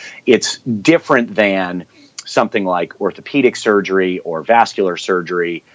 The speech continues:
um, or general surgery, where call is lots of operations and, you know, doing a lot of stuff in the middle of the night. It's very different from that.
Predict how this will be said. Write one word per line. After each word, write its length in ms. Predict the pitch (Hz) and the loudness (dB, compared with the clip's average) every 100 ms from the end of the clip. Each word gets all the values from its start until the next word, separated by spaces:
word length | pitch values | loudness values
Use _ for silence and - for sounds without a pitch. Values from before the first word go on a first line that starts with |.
| _ - | _ -6
um, 460 | 87 82 82 85 85 | 0 2 2 -2 -6
or 100 | 82 | -2
general 360 | 139 147 120 | 2 4 4
surgery, 440 | - 98 87 90 87 | 4 0 0 -2 -2
where 240 | 90 82 | -2 -2
call 560 | - - 117 107 104 95 | -6 0 2 4 0 -4
is 480 | 92 87 80 - - _ _ - | -8 -8 -10 -14 -16 _ _ -10
lots 340 | 92 104 117 107 | 0 2 2 2
of 80 | |
operations 960 | 98 90 95 87 87 - 87 82 80 - - | 0 0 -2 -4 -6 -10 -14 -14 -14 -16 -12
and, 380 | 85 78 78 73 | -10 -8 -10 -8
you 100 | 90 | -6
know, 140 | 80 | -6
doing 260 | 80 101 98 | 0 4 6
a 40 | |
lot 140 | 90 | 4
of 60 | 82 | 2
stuff 240 | - 87 | 0 -2
in 60 | 87 | 0
the 60 | 85 | -2
middle 220 | 82 80 | 0 0
of 60 | |
the 80 | 80 | -2
night. 280 | 80 76 73 | -4 -6 -6
It's 160 | - - | -10 2
very 240 | 123 110 | 4 6
different 380 | 90 85 - - | 2 -4 -6 -16
from 180 | - - | -16 -12
that. 240 | - - | -12 -14